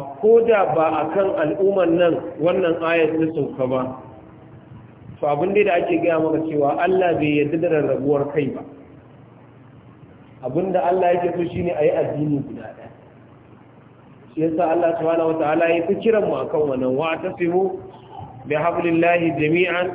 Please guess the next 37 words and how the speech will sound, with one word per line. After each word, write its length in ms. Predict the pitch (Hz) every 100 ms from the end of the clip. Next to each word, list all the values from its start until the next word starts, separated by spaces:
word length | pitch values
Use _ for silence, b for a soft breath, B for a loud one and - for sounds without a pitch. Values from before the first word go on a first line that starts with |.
| - - - - -
wa 180 | 123 151
la 240 | 175 180
tafarraqu." 640 | - 170 160 160 143 - - - - - - - - - - - - - - -
Ku 120 | - 156
haɗu 380 | 185 185 208 214 202 - - - -
akan 320 | - 156 208 190
igiyar 480 | 190 165 180 185 -
Allah 380 | 175 175 160 143
guda 320 | 131 151 156
ɗaya, 240 | 156 156 156
tafarkin 480 | 160 165 190 185 170
Allah 260 | 170 170 156
guda 340 | 131 156 160
ɗaya, 140 | 165 156
"wa 100 | 151
la 140 | 180
tafarraqu," 640 | 202 185 170 175 160 139 -
kar 180 | - 175
ku 140 | 170
rabu. 180 | 151 117 - - - - - - - - - - - -
Haka 320 | 165 180 175
nan 180 | 165 165
a 120 | 160
wurare 400 | 151 170 156 156
da 100 | 151
dama 300 | 151 165 170
za 160 | 170 165
ga 120 | 156
Allah 220 | 151 160 156
subhanahu 320 | 156 156 151
wa 100 | 156
ta'ala 220 | 151 151
ya 120 | 151
ce, 100 | 151 139
"Wa 120 | 135
la 160 | 156 165
tanaza'u 640 | 170 156 160 160 151 156